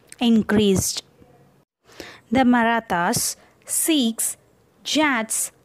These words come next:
Ahoms and Kayasthas also become important in this period. Next one is caste system. People were grouped into Jats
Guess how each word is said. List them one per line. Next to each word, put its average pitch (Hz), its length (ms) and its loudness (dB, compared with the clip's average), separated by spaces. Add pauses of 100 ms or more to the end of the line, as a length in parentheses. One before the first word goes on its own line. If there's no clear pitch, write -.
(160)
Ahoms 254 680 0 (340)
and 302 200 0
Kayasthas 233 920 -2 (420)
also 240 420 2
become 233 520 0 (180)
important 302 680 4
in 233 160 4
this 240 200 4
period. 185 680 2 (1000)
Next 277 340 0
one 240 240 4
is 233 240 2 (380)
caste 269 420 2
system. 180 600 0 (840)
People 285 540 2 (240)
were 233 180 4
grouped 277 480 2
into 226 560 2 (240)
Jats 214 680 0